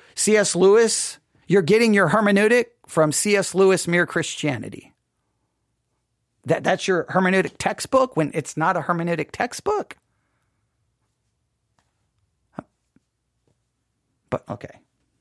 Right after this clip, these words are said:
Now, I,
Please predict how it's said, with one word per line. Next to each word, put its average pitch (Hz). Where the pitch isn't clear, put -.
Now, 123
I, 165